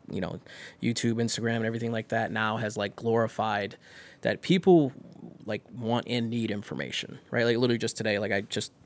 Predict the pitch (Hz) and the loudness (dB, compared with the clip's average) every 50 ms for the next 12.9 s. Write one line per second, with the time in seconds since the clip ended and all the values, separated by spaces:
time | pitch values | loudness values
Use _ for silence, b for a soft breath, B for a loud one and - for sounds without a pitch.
0 | - - - 117 110 95 113 - 104 - - 98 101 - - - - - 87 - | -16 -6 -2 -2 -2 0 -2 -2 -4 -4 -4 -4 -4 -4 -6 -6 -4 -4 -4 -4
1 | 110 104 95 98 - - - - - - - - - - 62 - 69 - - - | -4 -4 -4 -6 -4 -6 -6 -6 -6 -8 -6 -6 -6 -6 -6 -6 -6 -4 -4 -6
2 | - - - - 101 101 90 78 - - - 110 107 87 - - - - - 78 | -6 -6 -6 -4 -2 -2 -2 -2 -4 -4 -4 -4 -4 -4 -4 -4 -4 -4 -4 -4
3 | - - - - 76 - - - - - - - - - - - - - - - | -4 -2 0 0 -2 -2 -2 -4 -6 -8 -8 -8 -6 -6 -4 -4 -6 -8 -8 -4
4 | - 113 110 - - 107 - - B B B B B - 135 - - - - - | -2 0 0 0 0 -4 -4 -6 B B B B B 2 4 6 6 8 8 8
5 | - - 151 135 - 117 120 113 - - 101 95 92 90 87 - 87 92 85 - | 10 10 8 8 8 4 2 2 2 -2 -4 -2 -2 -4 -6 -6 -4 -6 -6 -4
6 | - 76 80 85 - - - B B B B B B B B - 120 120 120 113 | -4 -4 -4 -4 -6 -8 -10 B B B B B B B B -2 0 2 2 2
7 | 113 113 - 117 120 110 107 104 113 151 196 208 190 - - 160 - 123 - - | 0 0 0 0 2 2 2 2 2 4 4 4 4 6 6 6 6 4 0 0
8 | 110 107 113 - - 113 113 113 104 - - 107 107 101 - - 120 110 107 - | 0 0 0 0 -2 -4 -4 -4 -4 -4 0 0 0 0 2 2 2 0 2 0
9 | 104 - - 113 104 104 - - 107 104 98 - - - 165 170 - 170 165 143 | 0 0 0 0 0 -2 -2 -4 -6 -6 -8 -6 -2 -2 -2 2 4 6 6 6
10 | 120 120 123 127 127 120 113 - 110 110 110 113 113 113 110 98 104 - - 120 | 4 4 2 2 2 0 0 0 0 0 0 0 0 -2 -2 -2 -4 -4 -2 -2
11 | - 110 110 107 107 - 120 117 117 113 107 95 92 107 143 180 214 208 185 - | -2 0 -2 -2 2 4 6 6 6 6 4 2 0 2 4 4 4 4 4 2
12 | - 160 160 156 147 135 135 120 113 - 123 123 120 87 - - - | 2 4 4 4 6 6 4 2 4 4 4 4 4 4 -2 -8 -14